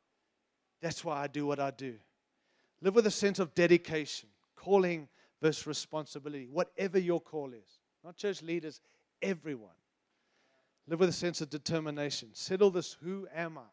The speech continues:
Ask yourself that, and don't begin to question yourself, but I think these are good questions. Who am I?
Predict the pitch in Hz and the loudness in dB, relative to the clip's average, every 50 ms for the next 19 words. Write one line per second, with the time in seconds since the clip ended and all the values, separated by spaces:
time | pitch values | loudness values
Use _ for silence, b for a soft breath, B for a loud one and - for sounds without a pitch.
0 | - 151 190 220 214 - - - 202 185 - - 185 160 143 _ - 147 135 131 | -12 -8 -8 -6 -8 -8 -10 -10 -10 -10 -8 -8 -8 -8 -8 _ -10 -12 -10 -10
1 | 143 143 - b b b b b b 175 202 233 220 - - 202 165 202 190 - | -12 -14 -16 b b b b b b 0 0 0 0 -6 -8 -2 -2 -2 0 0
2 | 190 - - - 175 170 160 - - 156 151 151 143 - - 147 131 - 160 165 | -4 -4 -2 -2 -2 -2 -2 -4 -10 -10 -12 -12 -12 -10 -10 -10 -10 -6 -2 0
3 | 185 190 196 220 202 196 196 165 185 165 147 185 175 _ - 185 175 - - 135 | 0 0 0 -4 -4 -4 -6 -6 -6 -4 -4 -6 -6 _ -4 -4 -4 -4 -6 -12
4 | 117 _ _ _ _ _ _ _ - 156 196 202 190 180 165 170 180 170 151 120 | -20 _ _ _ _ _ _ _ 0 2 2 4 4 2 2 0 -4 -4 -8 -12